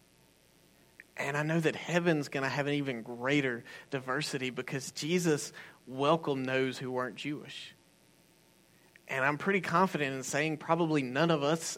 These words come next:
in here are. So Jesus l-, welcomed us, even though the people who were in charge of the temple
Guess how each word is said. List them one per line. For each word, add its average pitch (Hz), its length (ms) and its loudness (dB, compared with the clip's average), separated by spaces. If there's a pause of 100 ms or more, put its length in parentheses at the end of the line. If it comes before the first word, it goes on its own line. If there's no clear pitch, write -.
in 170 160 0
here 143 260 0
are. 135 400 -2 (1600)
So - 140 -8
Jesus 170 520 2
l-, 139 160 -8 (220)
welcomed 147 560 0 (160)
us, - 640 0 (2000)
even 165 280 2
though 151 320 6
the 135 140 -8
people 151 380 -2
who 139 180 -2
were 127 160 -2
in 117 80 -6
charge 143 400 -2
of 135 80 -8
the 123 100 -4
temple 120 560 -4